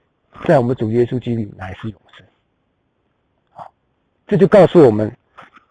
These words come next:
真正我们应该追求的是什么？我们今天应该继续追求地-，呃，世上，这个地上，这些肤浅的荣耀跟那个羡慕，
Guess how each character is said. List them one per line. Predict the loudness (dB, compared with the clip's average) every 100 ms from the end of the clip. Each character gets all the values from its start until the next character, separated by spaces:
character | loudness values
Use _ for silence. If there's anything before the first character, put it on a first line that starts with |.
| 2
真 | 4 6
正 | 4 2
我 | -4
们 | -4
应 | 0 2
该 | 4 2 0 -8 _ _ _ _ _ _ _ _ _ _ _ _ _ _ _ _ _ _ _ _ _
追 | 2 4
求 | 4 0
的 | -4
是 | -8
什 | -10
么？ | -18 _ _ _ _ _ _ _ _ _ _ _ _ _
我 | 2
们 | 4 6
今 | 6
天 | 6 4 4
应 | 4
该 | 4
继 | 4 4
续 | 6 4
追 | 4 4 4
求 | 6 4 4
地-， | 4 4 4
呃， | 2 2 0
世 | 2 4 6
上， | 4 2 -2 0
这 |
个 | 2
地 | 6 4 4
上， | 2 -2 -4 -14 -20 -20 -20 _ _
这 | 2
些 | 2 0
肤 | -2 2
浅 | 4 4
的 | 2 2
荣 | 2 4
耀 | 4 6 4 0
跟 | 0 0 0
那 | 0
个 |
羡 | 2 2
慕， | 4 2